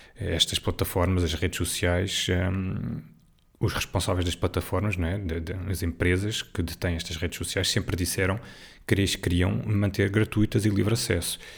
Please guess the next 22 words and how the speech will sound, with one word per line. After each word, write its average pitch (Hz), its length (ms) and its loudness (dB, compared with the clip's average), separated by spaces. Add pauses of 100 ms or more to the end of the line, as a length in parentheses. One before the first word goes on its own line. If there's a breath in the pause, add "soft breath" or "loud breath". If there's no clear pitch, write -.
(300 loud breath)
No 104 100 4
entanto, 107 480 2 (960)
como 80 480 -4
mencionei 82 380 -2
no 80 80 -2
episódio 80 420 -2
anterior, 87 320 0
estamos - 220 -6
a - 40 -8
falar 82 140 -2
de 82 80 0
empresas, 78 640 0
ok? 80 320 -4 (480 loud breath)
Portanto, 80 760 0
qualquer 82 300 0
empresa 85 500 2 (220)
tem 87 140 -2
como 82 200 0
objetivo 85 600 0
o - 20 4
lucro. 85 460 0 (540 loud breath)
Ahm, 87 720 0